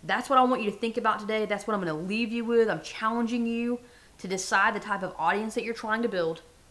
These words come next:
and then make sure that the pillar of communication is solidified around that type of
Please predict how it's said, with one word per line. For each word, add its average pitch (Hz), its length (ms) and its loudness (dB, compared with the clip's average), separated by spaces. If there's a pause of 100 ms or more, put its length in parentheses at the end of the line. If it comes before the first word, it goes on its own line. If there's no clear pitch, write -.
(580)
and 196 140 -2
then 185 120 -2
make 185 180 0
sure 214 160 -2
that 175 200 -6
the 156 80 -4
pillar 240 520 2
of - 180 -4
communication 180 920 -6 (460)
is 190 160 -6
solidified 202 680 2
around 180 680 -2
that 180 220 0
type 175 340 -4
of 170 160 -2